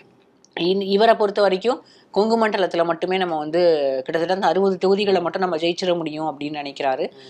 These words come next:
Speaker 1: அதுவும், ஆம், ஒருவேளை இது வந்து, ஆ, அந்த பகுதிகள்ல இருக்கக்கூடிய மற்ற நிர்வாகிகள் எல்லாருமே ஒரு, ஆ, இவருக்கு எதிரா இல்ல வந்து சின்ன சலசலப்பு இருந்தா கூட அது மாறுபடும்.
Speaker 2: ம்.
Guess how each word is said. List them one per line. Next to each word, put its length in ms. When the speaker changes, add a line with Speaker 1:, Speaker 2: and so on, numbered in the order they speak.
Speaker 1:
அதுவும், 640
ஆம், 560
ஒருவேளை 580
இது 160
வந்து, 600
ஆ, 360
அந்த 240
பகுதிகள்ல 720
இருக்கக்கூடிய 240
மற்ற 960
நிர்வாகிகள் 580
எல்லாருமே 480
ஒரு, 380
ஆ, 60
இவருக்கு 480
எதிரா 300
இல்ல 280
வந்து 340
சின்ன 340
சலசலப்பு 540
இருந்தா 240
கூட 320
அது 180
மாறுபடும். 640
Speaker 2:
ம். 60